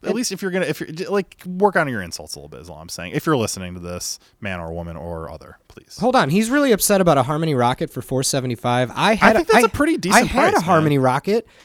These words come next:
Speaker 2: and I think I paid, like, five hundred bucks for it, and I
Speaker 1: That, I mean,
Speaker 2: ended up selling
Speaker 1: that was
Speaker 2: it
Speaker 1: a
Speaker 2: for
Speaker 1: lot,
Speaker 2: more.
Speaker 1: that was a lot back then. Four seventy-five is about market right now, I'd say. But the, I mean, part of that is,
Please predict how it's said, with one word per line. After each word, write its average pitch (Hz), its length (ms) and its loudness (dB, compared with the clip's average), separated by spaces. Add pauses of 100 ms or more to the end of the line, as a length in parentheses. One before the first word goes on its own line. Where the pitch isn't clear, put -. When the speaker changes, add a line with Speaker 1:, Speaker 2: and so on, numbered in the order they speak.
(100)
Speaker 2:
and 175 140 -2
I 240 120 2
think 302 280 -6
I 247 80 4
paid, 208 300 0
like, 190 160 -2
five 196 260 2
hundred 202 240 0
bucks - 220 -4
for 78 260 -8
it, - 100 -20 (280)
and 147 120 4
I 156 220 8
Speaker 1:
That, 139 80 0
I 202 80 6
mean, 202 240 0
Speaker 2:
ended 170 160 4
up 143 100 4
selling 147 320 4
Speaker 1:
that 156 80 4
was 147 100 4
Speaker 2:
it 233 40 10
Speaker 1:
a - 20 8
Speaker 2:
for - 60 4
Speaker 1:
lot, - 160 6
Speaker 2:
more. 233 80 6
Speaker 1:
that 220 140 4
was 233 100 4
a 190 60 4
lot 135 280 2
back 110 240 -2
then. 90 220 -10
Four 220 240 -2
seventy-five 151 560 0
is 101 100 -8
about 92 300 -6
market 85 460 -10 (240)
right 87 160 -8
now, 78 160 -16
I'd 92 120 -12
say. 107 100 -4
But 143 280 2
the, 156 140 0
I 151 40 2
mean, 151 180 0
part 151 220 4
of 131 60 -4
that 113 200 0
is, 98 480 -6